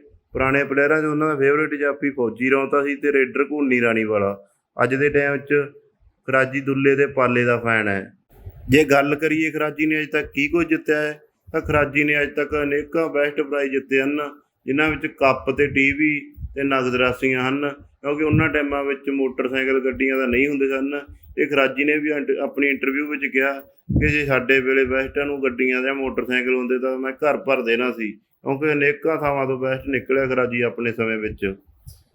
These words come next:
ਜੇ ਗੱਲ ਕਰੀਏ ਖਰਾਜੀ ਦੇ ਕਬੱਡੀ ਛੱਡਣ ਦਾ ਕਾਰਨ, ਤਾਂ ਉਹ ਗੋਡੇ ਦੀ ਸੱਟ ਕਰਕੇ ਕਬੱਡੀ ਤੋਂ ਦੂਰ ਹੋ ਗਿਆ, ਜੋ ਕਿ ਰਿਕਵਰ ਪੂਰੀ ਤਰ੍ਹਾਂ ਨਹੀਂ ਹੋਈ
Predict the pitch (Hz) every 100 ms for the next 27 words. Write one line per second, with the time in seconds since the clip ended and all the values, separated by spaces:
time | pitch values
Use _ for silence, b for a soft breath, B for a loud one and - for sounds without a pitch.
0 | _ _ _ 131 151 143 147 143 143 147
1 | 156 143 143 139 147 151 147 127 127 139
2 | 135 139 147 143 143 143 143 139 143 143
3 | - _ - 147 139 143 139 143 143 143
4 | - - 131 131 139 139 139 143 135 135
5 | 135 135 135 120 123 127 135 131 135 131
6 | - _ _ 131 143 156 139 - 127 127
7 | 139 135 - 135 131 131 131 120 123 147
8 | 143 139 127